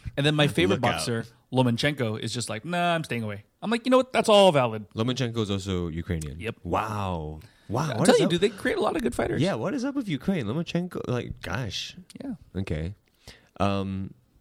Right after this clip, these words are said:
Speaker 2: man, it must be, it must be kind of, like, surreal
Speaker 1: Mm.
Speaker 2: being Ukrainian because I, I only recently found out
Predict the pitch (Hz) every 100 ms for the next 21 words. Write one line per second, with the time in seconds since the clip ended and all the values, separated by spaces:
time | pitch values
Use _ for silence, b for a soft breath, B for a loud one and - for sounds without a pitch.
0 | _ - 107 95 110 127 180 160 117 -
1 | 113 160 156 131 107 98 - - 98 98
2 | 90 - - 90 85 - _ _ _ -
3 | - 87 87 85 95 117 113 92 95 90
4 | 90 90 90 101 _ 95 90 95 87 90
5 | 98 113 - 101 107 - 101 90 98 101
6 | 110 101 101 - 104 92 - 87 85 85
7 | -